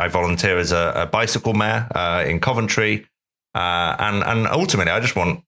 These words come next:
you know, my kids can't ride to school, basically. So my motivation is, you know, if they can cycle to school safely, then, you know, it would be partly a job done. And we're so far from that. Uh, and that's what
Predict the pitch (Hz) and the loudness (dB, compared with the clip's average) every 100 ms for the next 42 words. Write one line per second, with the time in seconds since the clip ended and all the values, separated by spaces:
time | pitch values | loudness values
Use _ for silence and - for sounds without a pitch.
0 | _ 98 82 92 98 - 101 82 - 95 | _ -2 0 2 0 0 -2 -2 0 0
1 | 92 78 - 95 95 - - - 117 107 | 0 -4 -4 -2 0 0 -2 0 0 0
2 | 87 87 - 90 87 - 85 - 98 92 | 0 -4 -2 -2 0 -2 -2 0 0 0
3 | - 85 87 85 _ _ _ _ 92 92 | 0 2 0 -4 _ _ _ _ -2 0
4 | 82 73 85 85 85 87 90 85 87 85 | 0 0 0 0 0 2 2 0 0 0
5 | 82 87 87 90 87 85 85 87 82 - | 0 -2 -2 -2 -2 -2 -2 -2 -4 -2
6 | - 101 87 82 - 90 - 80 80 82 | -2 0 -2 0 0 0 -2 -2 0 0
7 | 82 78 - - 85 80 80 85 - - | 0 -2 -6 -2 0 2 0 0 0 0
8 | - - 82 - 78 80 80 80 - 85 | -2 -2 -2 0 0 0 0 -2 0 0
9 | 80 80 82 76 - - - 104 110 90 | 2 2 2 2 0 0 0 2 2 0
10 | 78 71 80 80 52 - _ _ _ _ | -2 -2 -2 0 0 -4 _ _ _ _
11 | - 76 76 58 80 - - 82 - | -6 -4 -2 -2 -2 -2 -2 -4 -4